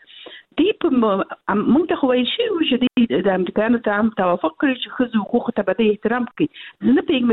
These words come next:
چې ولې په دغه برخه کې دوی بیا، م، په شا لاړل. یعنې ولې دوی عقب نشیني وکړله.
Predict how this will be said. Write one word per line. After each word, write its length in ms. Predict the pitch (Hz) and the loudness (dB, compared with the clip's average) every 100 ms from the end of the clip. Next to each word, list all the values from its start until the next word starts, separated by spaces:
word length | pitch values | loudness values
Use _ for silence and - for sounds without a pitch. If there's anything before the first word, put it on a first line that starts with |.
| 220 | 0
چې 60 | |
ولې 340 | 208 277 339 320 | 0 2 2 0
په 60 | 202 | -2
دغه 160 | 339 339 | -2 -2
برخه 220 | 254 240 | -4 -6
کې 120 | 226 214 | -4 -2
دوی 100 | 208 190 | 0 0
بیا، 120 | 180 | -2
م، 540 | 165 - - 165 165 160 - | -2 -6 -4 0 0 0 -2
په 100 | 180 175 | -4 -2
شا 100 | 180 | 0
لاړل. 260 | 143 127 117 - - - | 0 -2 -6 -10 -20 -4
یعنې 120 | 208 247 | 0 2
ولې 180 | 302 262 | 2 2
دوی 140 | 262 254 - 180 - - | 0 0 0 -4 -4 -6
عقب 240 | - 190 196 | -4 0 2
نشیني 260 | 214 226 | 2 4
وکړله. 400 | 202 147 156 143 | 2 0 -2 -4